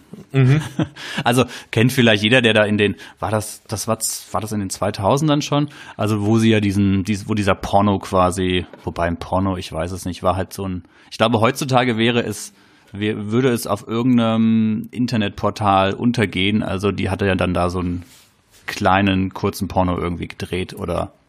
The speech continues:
Speaker 2: das
Speaker 1: Das
Speaker 2: wurde
Speaker 1: war
Speaker 2: aus
Speaker 1: ihre,
Speaker 2: Versehen
Speaker 1: das war ihre
Speaker 2: hochgeladen.
Speaker 1: Flitterwochen-Hochzeitsreise,
Speaker 2: Ja.
Speaker 1: ja, mit, äh, Sex. Also ich weiß noch, das lief damals in Mannheim an der Uni in einer Propagandafilmnacht mit zwei
Speaker 2: Mhm.
Speaker 1: anderen Filmen.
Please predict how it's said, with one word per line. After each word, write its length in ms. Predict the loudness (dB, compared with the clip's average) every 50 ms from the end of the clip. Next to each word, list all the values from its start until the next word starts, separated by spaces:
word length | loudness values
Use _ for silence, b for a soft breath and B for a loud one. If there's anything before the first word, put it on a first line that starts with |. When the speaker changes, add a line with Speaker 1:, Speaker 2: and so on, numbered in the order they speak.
| _ _ _
Speaker 2:
das 200 | -12 -8 -6 -4
Speaker 1:
Das 100 | -2 0
Speaker 2:
wurde 60 | 2 2
Speaker 1:
war 40 | 4
Speaker 2:
aus 60 | 4 4
Speaker 1:
ihre, 80 | 4 4 4
Speaker 2:
Versehen 200 | 4 4 4 4
Speaker 1:
das 100 | 2 2 2 2
war 60 | 2
ihre 80 | 4 4 4 2
Speaker 2:
hochgeladen. 60 | 2 2
Speaker 1:
Flitterwochen-Hochzeitsreise, 1800 | 2 2 2 2 2 2 2 0 0 -2 0 -2 -2 -2 -2 0 0 0 0 -2 -4 -4 -2 0 2 0 2 2 4 4 4 4 2 0 -2 -4 -4
Speaker 2:
Ja. 100 | -2 -2
Speaker 1:
ja, 400 | 0 2 2 2 2 2 0 -6 -12 -16 -12 -4 0
mit, 380 | 0 0 0 -2 -6 -10 -10
äh, 220 | -8 -6 -6 -6 -2
Sex. 280 | 0 0 0 2 0
Also 160 | 0 0 0
ich 60 | 2 2
weiß 200 | 2 2 2 0
noch, 80 | 0 0
das 180 | 0 -2 0
lief 360 | 2 2 4 2 2 0 -6 B B B B B B B B B B B B B B _
damals 920 | -2 0 2 2 2 2 2 2 2 2 2 2 2 0 -4 -8 -12 -8
in 420 | -2 0 0 2 2 2 2 4 4
Mannheim 800 | 4 4 4 2 0 -2 0 0 2 2 2 2 2 0 -2 -2
an 220 | -2 0 2 2
der 260 | 2 2 2 0 -2 -2
Uni 440 | 0 2 2 4 4 4 4 4 2
in 240 | 2 -2 -4 -4 -6
einer 300 | -6 -4 -2 -2 -2 -2
Propagandafilmnacht 1600 | -2 -2 0 2 2 2 2 2 2 2 2 4 2 2 2 2 2 2 2 2 0 -2 -2 -4 -6 -6 -8 -10 -10 -8 -6
mit 220 | -6 -6 -6 -6
zwei 280 | -4 -2 -2 0 0 0
Speaker 2:
Mhm. 60 | 0
Speaker 1:
anderen 300 | 0 2 2 2 0 -2
Filmen. 440 | -2 0 0 0 0 0 -4 -6